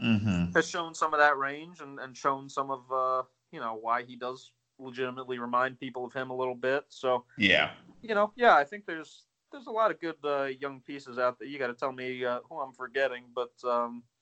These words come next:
Speaker 2: you know, I, I think there is a little bit of a lull in the position right now in terms of going to that next generation besides, like, you know, D'Lo and, uh, uh, guys like that. I, I think it's kinda up in the air,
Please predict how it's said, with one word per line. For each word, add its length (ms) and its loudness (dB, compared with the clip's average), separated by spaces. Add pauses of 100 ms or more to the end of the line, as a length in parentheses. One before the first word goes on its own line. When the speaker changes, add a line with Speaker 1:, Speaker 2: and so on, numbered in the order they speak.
(480)
Speaker 2:
you 120 -8
know, 200 -2
I, 240 -2
I 20 -6
think 280 -8
there 180 2
is 100 -4
a 60 2
little 260 0
bit 140 0
of 100 -2
a 40 0
lull 540 0
in 80 -14
the 60 -8
position 420 -10
right 240 0
now 320 0
in 80 -10
terms 320 -6
of 100 -12 (560)
going 200 4
to 60 -2
that 200 4 (200)
next 340 -6
generation 640 -4
besides, 500 0
like, 200 -4 (160)
you 100 -6
know, 140 -6
D'Lo 640 -2
and, 240 -12
uh, 280 2 (840)
uh, 200 4
guys 280 2
like 200 -2
that. 260 6
I, 140 -6 (100)
I 60 -6
think 220 -16 (100)
it's 120 -20
kinda 220 -4
up 180 0
in 100 -2
the 180 0
air, 320 2